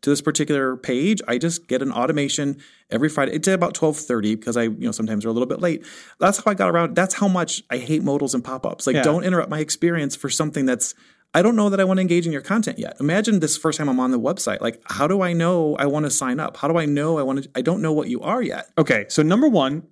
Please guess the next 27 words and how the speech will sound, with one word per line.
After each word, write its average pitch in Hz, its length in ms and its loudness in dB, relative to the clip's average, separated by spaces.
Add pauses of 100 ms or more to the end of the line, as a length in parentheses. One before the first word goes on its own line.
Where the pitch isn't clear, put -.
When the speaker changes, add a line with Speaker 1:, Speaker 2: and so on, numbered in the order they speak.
Speaker 2:
I 143 140 4
admire 135 420 0
that 196 140 -2
you 143 80 -4
did 113 160 -4
that. - 200 -2
<laughs> - 540 -2
Speaker 1:
<laughs> - 80 0
That's 190 140 4
how - 100 2
Speaker 2:
Nice 180 220 4
work. 151 220 6
Speaker 1:
Triggered. 127 380 2
I 127 60 2
told 143 220 2
you, 120 80 0
triggered. 117 280 0
Speaker 2:
Yeah. 143 260 2 (600)
Speaker 1:
<laughs> 196 240 -8
Speaker 2:
Number 285 160 4
two, 262 480 2 (300)
here's - 360 2
how 262 140 4
I 135 140 2
view 113 440 0 (100)
these 147 220 0
things, 156 340 -2